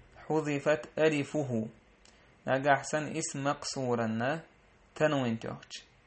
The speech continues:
سن ألف دعدوق لفظاً، بريزنا شينيجا. لا خطا. أم بيسمين دعيازي دع-، دعدوق شتاتي ألف.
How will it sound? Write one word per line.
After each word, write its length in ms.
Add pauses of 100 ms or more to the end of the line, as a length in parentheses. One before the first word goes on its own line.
(720)
سن 200
ألف 460
دعدوق 440
لفظاً، 600 (100)
بريزنا 300
شينيجا. 460 (460)
لا 300
خطا. 600 (460)
أم 180
بيسمين 560
دعيازي 460
دع-، 120
دعدوق 400
شتاتي 420
ألف. 360